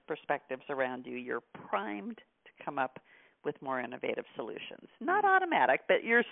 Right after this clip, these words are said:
Speaker 1: still primed, primed
Speaker 2: Right.
Speaker 1: and ready.
Speaker 2: Yep, exactly. Yeah, and that, that leads to th-,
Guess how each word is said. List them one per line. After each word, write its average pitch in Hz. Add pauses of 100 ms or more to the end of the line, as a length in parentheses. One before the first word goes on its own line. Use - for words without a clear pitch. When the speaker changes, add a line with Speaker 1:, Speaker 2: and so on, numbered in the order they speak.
Speaker 1:
still 247 (480)
primed, 110
primed 214
Speaker 2:
Right. 180
Speaker 1:
and 170
ready. 104 (460)
Speaker 2:
Yep, 104 (180)
exactly. 90 (1300)
Yeah, 151
and 107
that, 135
that 131
leads 113 (140)
to 98
th-, -